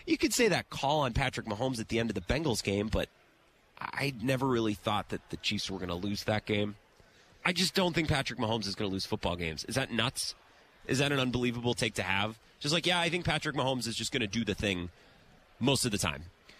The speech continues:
I think he's, I think he's just gonna win the game most of the time. I, I think that's pretty reasonable. Like, I, I think that's common sense. So I, I don't watch the Chiefs. I know a lot of people watch the Chiefs, and they're like, "They get all the calls. Like, the Chiefs get all the breaks." No, I think Brock Purdy, I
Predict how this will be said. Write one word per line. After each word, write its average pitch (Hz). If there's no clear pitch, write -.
I 120
think 139
he's, 143
I 131
think 135
he's 131
just 117
gonna 123
win 107
the 92
game 76
most 95
of 73
the 73
time. -
I, 90
I 104
think 98
that's 90
pretty 104
reasonable. 92
Like, -
I, 78
I -
think 90
that's 90
common 101
sense. 139
So 135
I, 127
I 143
don't 180
watch 139
the 135
Chiefs. 139
I 135
know 135
a -
lot 117
of 131
people 113
watch 104
the -
Chiefs, 107
and 101
they're 110
like, 110
"They 156
get 156
all 151
the 151
calls. 127
Like, 117
the -
Chiefs -
get 175
all 156
the 151
breaks." 143
No, 196
I 107
think 208
Brock 139
Purdy, 135
I -